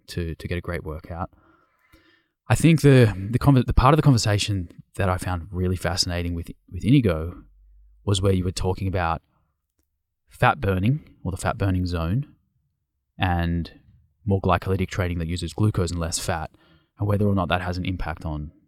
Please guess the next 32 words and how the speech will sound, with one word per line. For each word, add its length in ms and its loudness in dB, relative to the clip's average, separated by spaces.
fat 300 -10
loss 200 -8
outcomes 600 -14
long 200 -10
term. 240 -16
So 180 0
that, 260 4
that 160 4
question, 580 0
Inigo 360 6
answered 280 2
in 80 2
a 40 0
certain 300 2
way, 160 2
which 160 2
he 120 2
said, 360 2
I 80 -4
don't 80 6
wanna 320 2
put 140 -2
words 180 0
in 60 -2
his 120 -4
mouth 220 0
here, 260 2
correct 280 -2
me 60 0
if 120 -6
I'm 100 -2
wrong. 240 -2